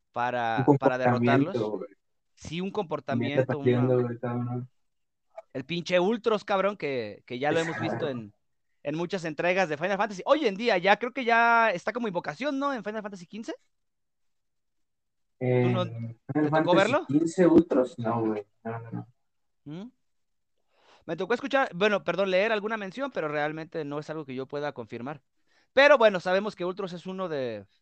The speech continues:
Speaker 1: de los personajes más queridos y más vistos, ¿no? En todas las sagas de Final Fantasy. Porque, eh, fíjate que ahora en la semana,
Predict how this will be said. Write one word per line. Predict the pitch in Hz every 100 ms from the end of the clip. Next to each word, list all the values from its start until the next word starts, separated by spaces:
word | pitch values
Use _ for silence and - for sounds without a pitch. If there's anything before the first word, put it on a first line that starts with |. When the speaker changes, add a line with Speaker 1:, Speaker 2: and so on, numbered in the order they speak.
| _ _ _
Speaker 1:
de | 120
los | 147
personajes | - 147 151 170 147
más | 156 156 -
queridos | - 156 185 226 220 -
y | 165
más | 165 190
vistos, | 233 254 175
¿no? | 156 165
En | 156
todas | 160 151
las | 131
sagas | 147 151 139 - _ _ _ _
de | - 147
Final | 175 196
Fantasy. | 185 233 202 208 _ _
Porque, | - 247 - 277 -
eh, | 185
fíjate | 180 294 240
que | 214
ahora | 330
en |
la | 277
semana, | 185 196 254 302 269